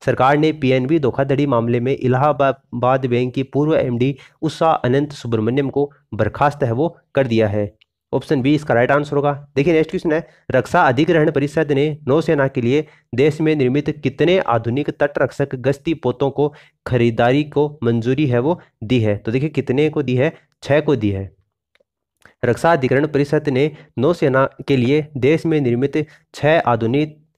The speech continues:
तटरक्षक गश्ती पोतों की खरीदारी को मंजूरी है वो दी है। ऑप्शन डी क्या होगा इसका राइट आंसर होगा। देखिए, नेक्स्ट क्वेश्चन है, भारतीय बैडमिंटन खिलाड़ी अजय जयराम ने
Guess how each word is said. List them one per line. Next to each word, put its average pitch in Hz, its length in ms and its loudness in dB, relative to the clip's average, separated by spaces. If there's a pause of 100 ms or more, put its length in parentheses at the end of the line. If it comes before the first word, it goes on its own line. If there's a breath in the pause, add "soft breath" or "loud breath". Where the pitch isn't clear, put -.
(140)
तटरक्षक 147 540 0
गश्ती 131 380 0
पोतों 139 360 -2 (300)
की 139 80 -4
खरीदारी 113 460 0
को 139 140 -2
मंजूरी 117 380 -2
है 117 80 0
वो 156 240 0 (280 loud breath)
दी 123 140 0
है। 110 140 0
ऑप्शन 135 340 -2
डी 151 140 0
क्या 160 140 0
होगा 120 120 2
इसका 135 200 -2 (380 soft breath)
राइट 127 160 2
आंसर 123 240 0
होगा। 104 300 0 (280 soft breath)
देखिए, 151 140 4
नेक्स्ट 175 200 2
क्वेश्चन 170 180 -2
है, 156 240 -2
भारतीय 143 400 2
बैडमिंटन 139 540 0
खिलाड़ी 127 360 0
अजय 160 360 0
जयराम 120 380 2
ने 135 180 -2